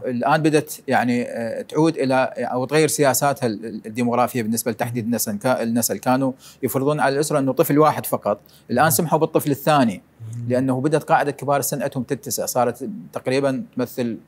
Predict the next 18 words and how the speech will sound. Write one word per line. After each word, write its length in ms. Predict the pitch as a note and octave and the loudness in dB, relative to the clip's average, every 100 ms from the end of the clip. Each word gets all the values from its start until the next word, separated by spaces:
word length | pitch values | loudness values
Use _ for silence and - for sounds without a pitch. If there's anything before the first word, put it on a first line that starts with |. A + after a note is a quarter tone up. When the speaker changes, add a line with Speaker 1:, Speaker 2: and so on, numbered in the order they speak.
| _ _ _ - | _ _ _ -18
Speaker 1:
ب-، 160 | - A#2 | -10 -6
Speaker 2:
مم. 80 | - | -6
Speaker 1:
بحسب 500 | A2 - C3 B2+ B2 | -6 -4 0 0 0
آخر 320 | G#2+ - C3+ | 0 2 2
Speaker 2:
جزء 220 | B2 F#3+ | 2 4
Speaker 1:
معلومة 220 | - - | 6 6
Speaker 2:
أكبر 200 | D3+ C3+ | 4 -2
هم 120 | A#2+ A2 A2 | -2 -10 0
Speaker 1:
حوالي 260 | C3 C3+ | 2 2
Speaker 2:
بالمجتمع. 80 | - | 0
Speaker 1:
ثلاثمية 280 | D3 E3 D3 | -2 -2 -2
مليون 240 | C#3+ D3+ D3 | 0 0 2
بدأوا 220 | C#3 B2 | 2 2
يصير 220 | - A#2 | 4 4
عدد 240 | B2 A2 | 2 0
كبار 280 | - B2 A#2 | 2 4 4
السن. 200 | G#2+ - | 4 2
Speaker 2:
آه. 180 | G#2+ | 0